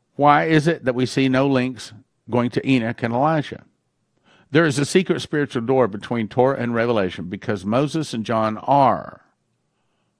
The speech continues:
the two witnesses. So here's my summary.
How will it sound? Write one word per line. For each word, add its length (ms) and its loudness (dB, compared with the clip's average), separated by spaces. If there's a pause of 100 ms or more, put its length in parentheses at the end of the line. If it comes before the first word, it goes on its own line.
(320)
the 120 -4
two 180 -6
witnesses. 640 -12 (680)
So 200 -4
here's 320 2
my 100 4
summary. 640 -2